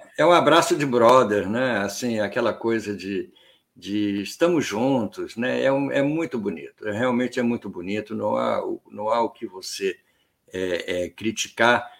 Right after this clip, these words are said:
Eu, eu não acredi-, eu não sou, eu não sou religioso, não, não, não sou católico, mas eu reconheço a importância que as pessoas têm, reconheço a importância que o Papa tem,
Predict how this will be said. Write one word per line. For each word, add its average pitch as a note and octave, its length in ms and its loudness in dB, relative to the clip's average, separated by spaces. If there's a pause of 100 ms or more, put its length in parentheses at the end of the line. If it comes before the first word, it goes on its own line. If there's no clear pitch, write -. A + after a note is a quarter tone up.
(140)
Eu, C#3 320 6
eu C#3+ 220 6
não C#3 100 6
acredi-, A#2 540 2
eu A#2 100 4
não B2 140 0
sou, A2+ 400 2
eu G#2+ 100 2
não G#2+ 140 -2
sou A#2 180 -2
religioso, F#2+ 720 -2
não, F#2 240 -12
não, G2 380 -16
não G2+ 120 -14
sou G2+ 160 -8
católico, A2 520 -2
mas A2+ 200 0
eu C#3 200 -2 (120)
reconheço A#2+ 520 -2
a C3 40 0
importância B2 640 -4 (640)
que A#2+ 80 -2
as G#2 140 0
pessoas B2 420 0
têm, G#2+ 180 -2
reconheço F2+ 480 -6
a G#2 40 -4
importância G#2+ 600 -2
que F2 120 -6
o D#2 80 -4
Papa - 360 -4
tem, D2+ 400 -12